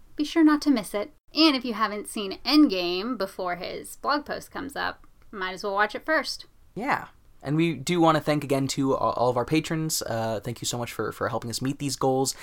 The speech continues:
Speaker 2: We've got new goals in the works for hopefully some new patrons to, to come on, but, uh, we're, we're very, very touched by the num-, amount of support we've gotten in this first month, and we hope that it, it keeps moving forward.
Speaker 1: Yeah, yay. We are so thankful. It's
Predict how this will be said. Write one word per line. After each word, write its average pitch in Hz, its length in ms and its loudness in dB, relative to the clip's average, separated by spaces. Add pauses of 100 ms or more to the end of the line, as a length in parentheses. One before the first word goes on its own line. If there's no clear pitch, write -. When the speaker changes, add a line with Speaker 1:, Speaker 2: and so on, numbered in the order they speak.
(140)
Speaker 2:
We've 120 100 -4
got 110 200 6
new 127 100 0
goals 127 300 2
in 117 120 -6
the 110 80 -6
works 139 360 -2
for 117 340 -2
hopefully 120 260 -4
some 120 140 -4
new 139 100 4
patrons 160 460 0
to, 127 200 0
to - 120 -8
come 131 180 -4
on, 180 360 6
but, 123 240 0
uh, 113 200 0
we're, 117 160 -2
we're 117 160 -4
very, 135 300 8
very 120 380 4 (260)
touched - 300 4
by 113 100 0
the 110 80 -4
num-, 107 300 -2
amount 117 180 4
of 120 60 -8
support - 240 -2
we've 104 100 -10
gotten 107 220 2
in 113 80 -6
this 113 120 -4
first - 260 -6
month, 139 240 0
and 131 120 -4
we 131 80 -2
hope 135 160 -2
that 135 100 0
it, 127 100 -6
it 113 120 -8
keeps - 240 -10
moving 160 180 -6
forward. 190 300 -8 (180)
Speaker 1:
Yeah, 285 520 0
yay. 247 640 0
We 220 160 -6
are 220 120 -4
so 214 160 -8
thankful. 202 600 -8
It's - 420 -16